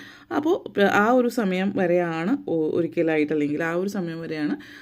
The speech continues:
നിങ്ങള്, ആം, ഈ ഒരു ആചാരം അനുഷ്ഠിക്കേണ്ടത്. അല്ലെങ്കിൽ ഒ-,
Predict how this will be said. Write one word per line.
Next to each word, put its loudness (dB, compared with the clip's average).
നിങ്ങള്, 2
ആം, -2
ഈ 4
ഒരു 4
ആചാരം 0
അനുഷ്ഠിക്കേണ്ടത്. -2
അല്ലെങ്കിൽ -4
ഒ-, -2